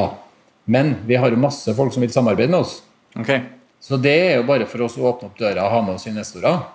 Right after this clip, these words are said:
Speaker 1: Så det handler bare om hvor stor vil vi bli. Vi, per nå så, så har jo alt det vi, alt det vi la til grunn, det har skjedd, hvilket gjør at vi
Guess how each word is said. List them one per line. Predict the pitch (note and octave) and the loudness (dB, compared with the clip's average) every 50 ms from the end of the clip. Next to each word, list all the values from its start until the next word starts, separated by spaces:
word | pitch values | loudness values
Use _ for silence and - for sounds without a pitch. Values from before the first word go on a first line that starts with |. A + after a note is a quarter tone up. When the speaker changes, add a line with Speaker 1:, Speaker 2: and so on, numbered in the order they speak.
| - _ - | -10 _ -2
Speaker 1:
Så | C3 | 2
det | C#3 C3+ | 2 4
handler | C3 C#3 C#3+ C#3+ B2+ A#2 A#2+ | 4 2 2 2 2 2 2
bare | C#3+ F#3+ F#3+ D3 | 2 2 2 2
om | A#2 A2 | 0 0
hvor | G2+ G#2+ A2 A2+ A2+ A2+ | -2 -2 -2 0 0 -2
stor | A2+ - - - A2+ A2+ A2+ | -4 -6 -6 -2 0 0 2
vil | A2 G#2+ A2 G2+ F#2 | 2 2 0 0 0
vi | F#2 G2+ G2+ | 0 0 0
bli. | G2 A2 B2 D3 E3 C3 - - - - - - _ - | 2 2 2 2 2 0 -4 -8 -16 -20 -20 -20 _ -8
Vi, | A#2+ A#2 B2+ C3+ C#3 C#3 C#3 | -4 0 0 0 2 0 -2
per | C3+ - C#3 C3 | 0 2 2 2
nå | B2+ C3 C#3 D3 F3 G3+ | 4 2 2 2 2 0
så, | G3 - - E3+ E3 E3+ E3+ E3 | 0 0 0 2 2 2 0 -2
så | D#3+ - F3 E3 | -2 0 0 2
har | D#3+ D3+ A#2+ | 2 2 2
jo | G#2+ B2 - | 2 2 2
alt | - C#3+ C#3+ C#3 - - _ _ _ - | 2 0 0 -2 -6 -12 _ _ _ -14
det | B2+ A#2+ B2 B2 B2 B2 | -4 0 2 2 2 2
vi, | A#2 A#2+ A#2+ A#2+ B2 B2 B2 - - - _ _ - | 2 0 0 2 0 -2 -2 -6 -12 -20 _ _ 0
alt | A2+ B2 A#2+ - - | 0 0 0 0 -2
det | C3 A#2+ | 0 2
vi | B2+ B2 B2 | 2 2 2
la | B2+ B2 | 2 2
til | - - G2+ - | 0 -2 -2 0
grunn, | G#2 B2+ E3 G#3+ A3 - - - _ _ _ _ _ _ _ | 0 2 2 0 -2 -4 -10 -20 _ _ _ _ _ _ _
det | - A#2 | 0 2
har | A#2+ C3+ C3 | 2 2 0
skjedd, | - - G3 F3+ D3+ - - - _ _ _ _ | 0 0 0 -2 -2 -8 -16 -20 _ _ _ _
hvilket | D3+ D#3 D3+ D#3 - - - B2+ | -2 -2 0 0 -2 -2 0 2
gjør | B2+ B2+ B2 B2 B2 | 2 2 4 2 0
at | A#2+ A#2+ | 0 -2
vi | A#2+ B2 | -4 -2